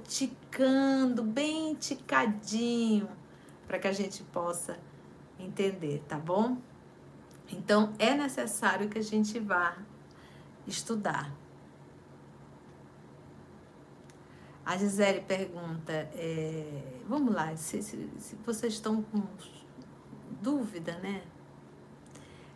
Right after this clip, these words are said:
Você já leu esse livro, Cristiane, então falta estudá-los.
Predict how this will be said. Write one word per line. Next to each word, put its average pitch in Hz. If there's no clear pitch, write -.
Você 220
já 226
leu 226
esse 269
livro, 220
Cristiane, 180
então 190
falta 190
estudá-los. 156